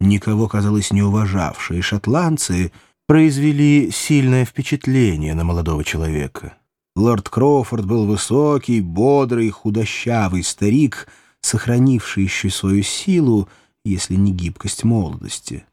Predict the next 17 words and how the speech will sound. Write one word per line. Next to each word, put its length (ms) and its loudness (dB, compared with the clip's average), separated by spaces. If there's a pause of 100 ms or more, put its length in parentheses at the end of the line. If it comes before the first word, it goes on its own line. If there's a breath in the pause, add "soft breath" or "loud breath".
(600)
Он 160 2
так 220 0
же 100 0
легко 320 0
мог 200 0
вынести 420 2
любой 260 4
поход 460 0
и 60 2
тяжесть 420 0
оружия, 640 2 (280 loud breath)
как 200 -2
самый 440 4
молодой 560 2
из 100 -2
его 180 0
солдат. 800 -6